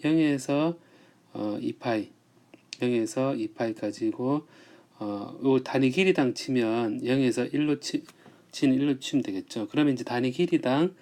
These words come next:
요, 어, 에너지는 이제 입실론 제로 약분되고 그다음에 로 제곱이 약분이 되고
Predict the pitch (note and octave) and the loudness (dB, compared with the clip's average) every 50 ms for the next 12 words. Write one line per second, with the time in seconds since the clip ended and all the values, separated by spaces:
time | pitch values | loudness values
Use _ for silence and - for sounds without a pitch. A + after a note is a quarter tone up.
0 | - - - - - - _ - A2+ A#2 A2+ A2+ A2+ A2+ A#2 A#2 _ _ _ _ | -20 -20 -20 -20 -20 -18 _ -4 -2 0 0 0 0 -2 -4 -6 _ _ _ _
1 | _ _ _ _ _ - - A#2+ A2 G#2+ G#2+ G#2+ G#2+ G#2+ A2+ - - - _ _ | _ _ _ _ _ -10 -8 -6 -4 -2 -2 -2 -4 -4 -6 -8 -12 -18 _ _
2 | - B2+ B2+ C#3 C3 - B2 A2 A2 G#2+ A2 A2+ A#2 A2+ A2 G#2+ - - G2 F#2+ | 0 2 2 2 2 2 0 2 2 2 2 2 2 2 0 -2 -6 -8 -8 -8
3 | G2 G#2+ A2+ A2+ B2+ B2+ B2 - - B2+ B2 B2 B2 A#2 - - B2 A#2+ A#2+ A#2+ | -4 -4 -2 -2 -2 -4 -6 -8 -6 -4 -2 -2 -2 -4 -2 -4 -2 -2 -2 -4
4 | - - - B2 - - A#2 A2+ G#2+ G#2+ G#2+ G#2 - C3+ C#3 D3+ E3+ E3+ - _ | -6 -10 -16 -18 -10 -6 -4 -4 -2 -2 -4 -4 -2 0 0 0 0 -2 -4 _
5 | - - - - _ _ _ - - G#2 G2+ G2 G2+ A2 B2 C3+ D3 D3+ - _ | -20 -20 -20 -20 _ _ _ -16 -12 -8 -6 -4 -2 0 0 0 -2 -4 -8 _
6 | _ _ _ _ - - A#2+ A#2+ B2+ B2+ B2+ B2+ - A2 G#2+ A2+ A2+ A#2+ A2 G2+ | _ _ _ _ -6 0 2 4 4 4 4 2 0 -4 -2 -2 -2 0 -2 -2
7 | - - - A#2 A2+ A#2 B2+ - - - B2+ A#2 G#2+ G#2+ - A2 G#2 G#2 - B2 | -4 -6 -4 -2 -2 -2 -2 -6 -8 -6 -6 -6 -6 -4 -4 -4 -4 -4 -2 -2
8 | B2+ C#3 D3 | -2 -2 -2